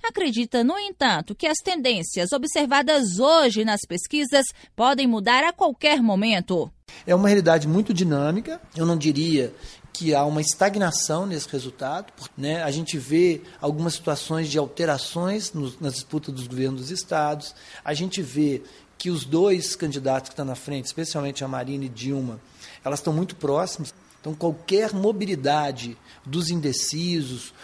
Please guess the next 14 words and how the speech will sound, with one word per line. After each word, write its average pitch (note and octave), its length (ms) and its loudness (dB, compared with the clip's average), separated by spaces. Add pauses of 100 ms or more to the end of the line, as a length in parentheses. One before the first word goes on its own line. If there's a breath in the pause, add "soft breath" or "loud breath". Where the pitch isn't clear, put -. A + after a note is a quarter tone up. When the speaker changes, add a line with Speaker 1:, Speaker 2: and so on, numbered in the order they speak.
(100)
Speaker 2:
ou D#3+ 120 2
um F3 100 0
fato G#3+ 420 -6
político F3 460 -6
marcante C#3+ 640 -6
que D#3+ 320 -10 (180 loud breath)
coloca G3 480 2
o - 40 -16
candidato C#3 560 0
melhor C#3 320 -4
do C3+ 100 -12
que B2+ 160 -14
o A#2+ 60 -10
outro, F#3 420 -2